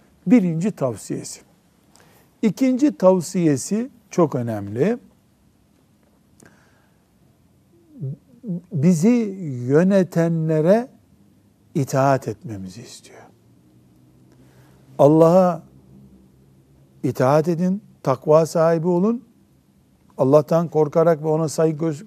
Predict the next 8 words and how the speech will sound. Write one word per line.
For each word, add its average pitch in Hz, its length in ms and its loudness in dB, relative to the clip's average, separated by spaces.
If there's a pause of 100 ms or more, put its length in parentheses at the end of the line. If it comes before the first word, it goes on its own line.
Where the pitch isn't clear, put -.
göstererek 160 680 -6
yaşayın. 185 480 -2 (1800)
İkincisi, 196 1000 0 (1600)
sizi 170 360 -4
yönetenlere 180 920 0
itaat 151 560 2
edin. 127 200 -6
Hatta, 185 600 4